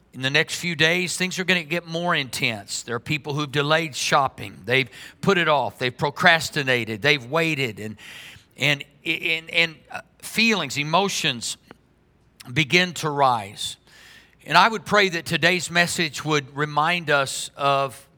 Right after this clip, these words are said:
a godly response. I was telling Susan last night, is, you know, growing up, there were only about four or five things we had to do to go to heaven. Now, there should only be one thing,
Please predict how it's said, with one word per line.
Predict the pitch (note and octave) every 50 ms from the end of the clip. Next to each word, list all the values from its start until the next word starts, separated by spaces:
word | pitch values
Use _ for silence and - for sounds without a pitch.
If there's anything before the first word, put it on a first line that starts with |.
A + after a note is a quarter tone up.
| _
a | - C3
godly | B2+ B2+ C#3 D3 D3 B2+ B2+ B2+ A#2+
response. | A2+ A#2 - - - - B2+ B2 A2+ G#2 G#2 - - - - - _ _ _ _ _ _ _ _ _ _ _ _ _ _ - -
I | C#3+
was | C#3+ C3+
telling | - F3+ E3 D3+ C3+
Susan | - - F#3 E3 C3 D3 C#3
last | C#3+ C#3 C3+ C3+ - D3+
night, | D3+ D3+ D3 C3+
is, | A2+ A#2+
you | D#3 D#3
know, | D#3 D#3 D3 B2+ - - - - - - - - -
growing | C3 D3 F#3 G#3 G#3+ G3 F3+ E3 E3
up, | E3+ E3 D#3 C#3 C3+ - - _ _ _ _ _ _ _
there | C3 D#3 F3
were | F#3+ G3+
only | G3+ G3+ F#3+
about | E3+ D3 D3+ C#3+ -
four | - - F#3 F3+
or | C#3
five | - - D#3 D#3+ D#3+ D3
things | - D3+ C#3+ B2+ -
we | C#3+ D3+ C#3
had | D3 C#3+ C3+ A#2+
to | B2+
do | A2+ C#3+ C#3+ C3
to | B2
go | A2 B2+ A#2+ A#2+
to | A#2+ A#2
heaven. | B2+ B2+ A2+ F#2 F#2+ F#2+ - _ _ _ _ _ _ _ _ _ _ _ _ _ _ _ _ _ _ _ _ _ - - - - - _
Now, | - D3+ D3 C#3
there | D3+
should | D3+ - - C4 A#3+
only | G3+ E3 D#3
be | C#3 C#3
one | C3 D3 D#3 D3+ C#3
thing, | - - G2+ F#2 -